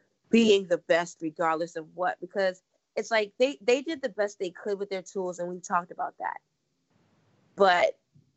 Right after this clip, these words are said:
it shows that there is a glaring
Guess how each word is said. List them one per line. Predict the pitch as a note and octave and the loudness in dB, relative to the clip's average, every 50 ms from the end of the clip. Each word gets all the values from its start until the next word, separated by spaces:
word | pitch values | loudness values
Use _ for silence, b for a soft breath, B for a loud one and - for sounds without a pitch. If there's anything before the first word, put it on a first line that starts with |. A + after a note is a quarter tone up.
| _ _ | _ _
it | - G3+ G3+ G3+ | 4 4 4 2
shows | - - - - A3 F#3+ G#3 A3+ A3+ G#3 G3 F#3 F#3 F3+ _ | -2 -10 -6 0 2 2 2 2 2 0 -2 -2 -6 -8 _
that | F#3+ F3 E3 - - F3 | -4 -4 -4 -4 -6 -6
there | F#3+ F#3+ G3 - - | -4 -4 -4 -4 -2
is | - G3 F#3+ - - - - | -4 -6 -6 -6 -8 -6 -4
a | F3 F3 E3+ E3+ E3+ E3+ _ _ _ _ _ _ _ _ - - | -4 -4 -4 -8 -10 -14 _ _ _ _ _ _ _ _ -16 -10
glaring | - - G3 G3 F#3 F#3 F#3 G3 G3 G3 G3 G3 G3 F#3+ F3+ E3 D#3 | -6 -4 -4 -4 -4 -2 0 0 2 4 4 2 2 0 -2 -6 -8